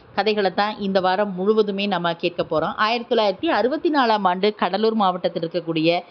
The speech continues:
திட்டக்குடி வட்டத்தில் கழுதூரில் பிறந்தவர். இவருடைய இயற்பெயர் வே அண்ணாமலை. இவர் முதுகலை பட்டம் பெற்று பள்ளிக்கல்வித்துறையில ஆசிரியராக பணியாற்றிட்டு இருக்காரு. இவருடைய படைப்புகள் பெரும்பாலும் பார்த்தா, ஆ, அந்த வட-, தமிழகத்துடைய வடபகுதி மக்களுடைய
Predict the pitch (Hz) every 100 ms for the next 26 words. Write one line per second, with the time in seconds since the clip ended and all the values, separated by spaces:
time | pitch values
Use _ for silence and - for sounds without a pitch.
0 | - - - 285 254 370 349 247 196 190
1 | 180 208 214 202 202 226 240 214 175 170
2 | 160 175 254 240 196 180 175 175 208 240
3 | 196 202 180 175 165 160 170 185 160 156
4 | 277 - - - 254 277 269 247 311 339
5 | 320 320 220 214 214 196 202 269 254 202
6 | 208 208 180 180 175 175 196 180 175 202
7 | 180 175 170 160 165 170 170 156 151 156
8 | 151 151 190 - - - 240 311 320 269
9 | 254 - 254 320 392 392 294 285 277 226
10 | 226 269 262 262 262 247 190 175 180 226
11 | - - - - 180 180 175 170 - -
12 | - 208 196 220 269 - 247 285 415 415
13 | 392 247 269 226 196 277 415 349 285 262
14 | 220 226 208 190 214